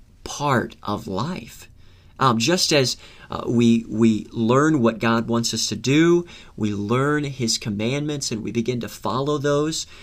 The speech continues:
um, you know, inevitably, we're going to make a mistake. We're, we're, we're, we're going to lack, um, perfection, and, and everyone fails, everyone messes up.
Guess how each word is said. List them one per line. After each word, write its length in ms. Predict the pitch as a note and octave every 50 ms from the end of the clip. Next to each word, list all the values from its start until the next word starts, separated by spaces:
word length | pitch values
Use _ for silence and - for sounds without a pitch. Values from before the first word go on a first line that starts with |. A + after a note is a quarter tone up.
| - - -
um, 300 | - C3 B2+ B2 A#2 A2+
you 140 | - D3+ C#3+
know, 60 | C3
inevitably, 1120 | - - C#3 B2+ - - C#3+ F3+ F#3+ G3+ F3+ D3 B2+ G2+ A2+ A2 G#2 G2+ F2+ G2 G2 G#2+ C3 - - - - - - - - -
we're 340 | - D3+ C#3+ C3+ B2+ C#3 C3+
going 320 | A#2+ B2 B2 B2 A#2 A#2 A2+
to 100 | A#2 G#2+
make 200 | G#2+ G#2 G2+ G2+
a 60 | G2
mistake. 600 | G2 G#2 - - - - - - - - - - - - - - - - - - -
We're, 440 | C3+ C3+ B2 C3+ C#3 C#3 C#3 C3+
we're, 380 | - - B2+ B2 B2+ B2+ A#2+ A2+ - - -
we're, 480 | A#2 A#2 B2 B2 A#2+ A#2+ A#2+ A#2 A2+ - - - -
we're 180 | - A#2+ B2 B2
going 260 | A2+ B2+ B2+ B2 B2
to 180 | A2+ - - G#2+
lack, 720 | G#2+ A2 A2 A#2 A#2+ B2+ A#2+ A2 G2+ F#2+ D#2 - - - - - - - - - - - - -
um, 380 | - G#2+ G#2 F#2 F#2+ F#2+ -
perfection, 920 | - - - A2 - - - F#3+ G#2+ A2 - - - - A2 - - - - -
and, 400 | A#2 A#2 A#2 A2+ A2+ A2 - -
and 400 | - A#2+ A#2 A2+ A2+ A2+ A2 - - - _ - - - - - - G2+ - - - - -
everyone 580 | - F3+ G3+ F#3+ F#3+ F3 D#3 C3 C3 B2+ A2+
fails, 400 | A2+ - - E2 B1 A1 - - -
everyone 720 | - F#3+ G3+ G#3 G3+ F3+ G3+ F#3 F3 D#3 D3 D3+ D3 C#3+ C3+
messes 500 | C3+ B2+ B2 B2+ - - A#2 A2 - A2
up. 260 | G2 E2 - -